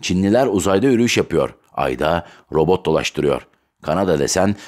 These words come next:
erkek astronot da gönderdi, kadın astronot da gönderdi. Astronotu Ulaştırma Bakanı yaptılar. Avustralyalı astronotlar gitti. Biri altı ay uzayda kaldı. Meksikalı astronot bin dokuz yüz seksen beşte gitti.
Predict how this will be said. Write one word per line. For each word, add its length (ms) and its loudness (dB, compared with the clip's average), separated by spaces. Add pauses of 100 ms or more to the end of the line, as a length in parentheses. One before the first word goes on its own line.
(140)
erkek 380 -2
astronot 540 0
da 60 -2
gönderdi, 580 -2 (240)
kadın 260 -2
astronot 540 -4
da 60 0
gönderdi. 460 -2 (300)
Astronotu 580 0
Ulaştırma 420 -2
Bakanı 240 -2
yaptılar. 460 -4 (400)
Avustralyalı 680 0
astronotlar 640 -4
gitti. 340 -8 (300)
Biri 200 0
altı 340 0
ay 260 0
uzayda 380 0
kaldı. 340 -4 (300)
Meksikalı 520 -2
astronot 540 -4 (240)
bin 160 -2
dokuz 260 0
yüz 140 0
seksen 360 0
beşte 240 -2
gitti. 340 -6